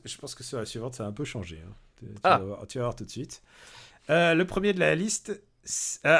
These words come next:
Speaker 1: ah, pardon, excuse-moi. Putain, je fais les trucs en désordre, là. C'est qu'est-ce qui m'arrive, là ? Je, faut le dire, c'est le deuxième enregistrement de, de Super Ciné Battle, euh, le matin.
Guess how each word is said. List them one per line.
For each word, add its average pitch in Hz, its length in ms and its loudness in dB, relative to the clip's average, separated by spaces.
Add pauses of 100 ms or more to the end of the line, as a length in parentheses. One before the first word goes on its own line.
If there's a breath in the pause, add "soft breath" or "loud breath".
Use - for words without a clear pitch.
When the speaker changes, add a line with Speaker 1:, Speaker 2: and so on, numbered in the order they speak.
Speaker 1:
ah, 135 80 8
pardon, 107 240 -2
excuse-moi. 127 340 -6
Putain, 208 240 -4
je - 100 -4
fais 139 120 0
les 135 100 0
trucs 202 240 -10
en 156 80 -4
désordre, 156 460 0
là. 202 100 2
C'est - 160 -8
qu'est-ce 170 180 -8
qui - 120 -12
m'arrive, 131 360 -2
là ? 113 140 -6
Je, 113 140 -10 (300 loud breath)
faut 147 100 -2
le 151 40 -2
dire, 220 160 2
c'est - 120 -2
le 131 100 2
deuxième 175 560 4
enregistrement 139 460 -2
de, 110 280 0
de 110 120 -6
Super - 240 -10
Ciné 127 160 -4
Battle, 120 260 0
euh, 131 80 2
le 120 120 2
matin. 131 280 2